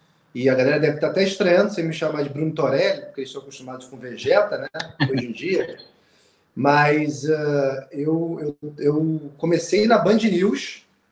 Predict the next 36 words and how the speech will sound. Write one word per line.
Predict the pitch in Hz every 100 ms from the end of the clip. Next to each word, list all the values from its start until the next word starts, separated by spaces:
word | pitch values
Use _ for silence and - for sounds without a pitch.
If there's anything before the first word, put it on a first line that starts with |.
| _ _ _ _ -
e | 170 170 170 165 160 156 139 131 -
depois | 147 151 175 170
eu | 165
fiz | 190 143
Band | 160 165
T | 160 175
V, | 151 143 185
porque | 220 - - 165
meu | 160
desejo | 156 147 156
era | 160 147
fazer | 139 139
esporte | - - 165 220 - -
desde | 143 131
o | 127
início, | 131 214 - 160
né? | 175 220 _ _ _ _ _ _ - _
E, | - 143 143 139 135 127 113 110 - _ _ _ _ -
e | 151
acabou | 151 170 147 160 175
que | - 196 196 190 180
lá | 170 185
na | 208
Band | 165 180
T | 180 190 175
V | 143
eu | 202
aprendi | 202 196 190
a |
editar, | 196 - - 180
eu | 170
fui | -
produtor | - 151 151 - 160 214 226 - _ _ _ _ _ _
e | 156 165 165 165 - _ _ -
de, | 131 165 160 147 127 113 110 - _ _ _ _
de | 220 226 214 165